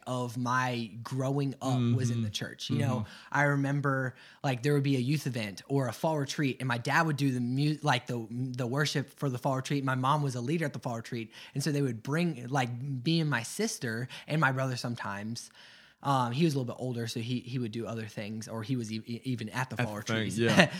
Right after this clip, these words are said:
Speaker 1: <laughs> And they would, they would bring both of us, and we'd just be sitting in a back room playing with toys while my dad led, like, helped lead worship, and my mom was helping, like, lead students. And so
Speaker 2: Mm-hmm.
Speaker 1: it was, it was very cool. That's how a lot of my bringing up. And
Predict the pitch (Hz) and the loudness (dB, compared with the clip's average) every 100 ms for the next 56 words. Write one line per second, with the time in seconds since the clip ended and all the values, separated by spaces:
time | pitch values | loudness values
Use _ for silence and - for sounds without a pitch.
0 | - - - 185 175 160 143 131 160 147 | -10 -12 0 4 6 4 2 2 4 2
1 | 123 113 139 139 123 123 156 160 143 127 | 0 -2 2 2 0 0 0 2 2 -2
2 | - _ - 139 151 131 151 156 143 147 | -6 _ -6 2 2 4 2 4 2 0
3 | 139 135 - 139 139 117 107 127 - 123 | -2 -2 -2 -2 0 -2 4 4 4 -2
4 | 131 127 131 131 127 117 - 147 131 123 | 0 -2 -2 0 -2 -4 0 2 2 0
5 | 123 131 127 123 120 131 139 143 131 120 | 2 4 4 4 0 4 6 6 2 -2
6 | 117 151 143 127 - 139 127 139 123 127 | -8 2 4 4 2 0 2 0 0 2
7 | 151 - 139 131 - - - 143 143 117 | 0 0 -2 -4 -8 -18 -4 0 2 2
8 | 123 139 135 131 131 - - 147 131 - | 4 4 4 0 -2 -6 -2 0 0 0
9 | 139 143 139 123 123 123 - _ _ 120 | 0 2 2 0 2 2 0 _ _ -2
10 | 135 139 135 - 165 92 113 - 165 127 | 4 4 2 2 2 0 -6 -2 2 4
11 | 170 151 113 107 - 185 190 180 - - | 6 4 2 -4 0 6 6 6 0 -2
12 | 165 151 131 208 214 - 175 160 139 156 | 2 2 4 4 4 4 2 4 2 4
13 | 170 147 131 - 135 139 147 139 120 123 | 4 4 -4 -6 2 6 6 4 -2 -4
14 | 131 117 110 92 92 131 135 | -4 -2 -4 -6 -8 -6 -4